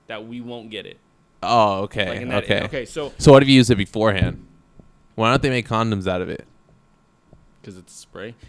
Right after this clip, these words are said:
Speaker 1: Anyways, my
Speaker 2: <laughs>
Speaker 1: story. So we have to clean after every single customer, every single one.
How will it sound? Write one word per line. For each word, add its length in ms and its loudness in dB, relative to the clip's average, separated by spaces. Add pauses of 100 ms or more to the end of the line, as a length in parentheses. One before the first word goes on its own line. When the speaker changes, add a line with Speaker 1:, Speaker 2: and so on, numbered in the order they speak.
(160)
Speaker 1:
Anyways, 400 -2
my 120 -6
Speaker 2:
<laughs> 140 -2
Speaker 1:
story. 280 -4 (240)
So 220 -8
we 160 -6
have 120 -4
to 80 -8
clean 480 -8
after 400 -10
every 340 -4
single 320 -10
customer, 520 -12 (300)
every 280 -8
single 260 -8
one. 160 -12